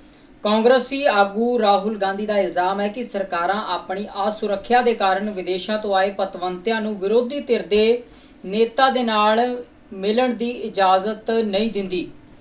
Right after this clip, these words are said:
ਸੋ ਰਾਹੁਲ ਗਾਂਧੀ ਨੇ ਇਲਜ਼ਾਮ ਲਗਾਏ ਨੇ ਕਿ ਹੁਣ ਤੱਕ ਇਹ ਇੱਕ ਪਰੰਪਰਾ ਰਹੀ ਹੈ ਕਿ ਵਿਦੇਸ਼ੀ ਨੇਤਾਵਾਂ ਦਾ ਵਿਰੋਧੀ ਧਿਰ ਦੇ ਆਗੂਆਂ ਨੂੰ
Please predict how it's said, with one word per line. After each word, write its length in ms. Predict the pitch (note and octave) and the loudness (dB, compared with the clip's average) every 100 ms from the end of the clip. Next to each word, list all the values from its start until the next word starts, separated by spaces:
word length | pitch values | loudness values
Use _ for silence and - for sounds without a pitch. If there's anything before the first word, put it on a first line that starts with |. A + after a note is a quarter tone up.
| - | -20
ਸੋ 160 | - F#3+ | -4 4
ਰਾਹੁਲ 380 | F#3+ G#3 D4+ C#4+ | 6 6 6 6
ਗਾਂਧੀ 280 | C#4+ D4 | 6 6
ਨੇ 60 | D4 | 6
ਇਲਜ਼ਾਮ 420 | C#4+ A3+ A#3 A#3+ | 6 6 2 2
ਲਗਾਏ 300 | A#3 A3+ A#3 | 2 2 2
ਨੇ 180 | A#3+ B3 | 0 -2
ਕਿ 120 | C4 | -4
ਹੁਣ 200 | G3+ G#3 | -4 -2
ਤੱਕ 540 | G#3 A3+ A3 A#3 A#3+ - | -2 -2 -2 0 0 4
ਇਹ 200 | A#3 A#3+ | 6 6
ਇੱਕ 160 | A3 A#3+ | 6 -2
ਪਰੰਪਰਾ 560 | - G#3 G#3+ A#3+ A#3 | 0 0 0 0 2
ਰਹੀ 260 | G#3 A3 A3+ | 2 2 2
ਹੈ 80 | A#3+ | 0
ਕਿ 140 | C4 | -2
ਵਿਦੇਸ਼ੀ 500 | G3+ F#3 G3 G3 A#3 | -6 -2 -2 -4 -4
ਨੇਤਾਵਾਂ 680 | G#3+ G3 F#3 F#3+ A3 A3+ B3 - - - - F3+ | -4 0 0 2 2 0 -2 -10 -20 -20 -12 0
ਦਾ 200 | E3 A#3 | 4 4
ਵਿਰੋਧੀ 440 | A3 A#3+ A#3+ D4+ | 4 4 2 -2
ਧਿਰ 220 | C4+ B3 | 2 2
ਦੇ 180 | G3+ A#3+ | 4 2
ਆਗੂਆਂ 500 | G#3 G3 G3 A#3 A#3 | 4 2 0 0 0
ਨੂੰ 380 | A3+ A3+ A#3+ | 0 -2 -4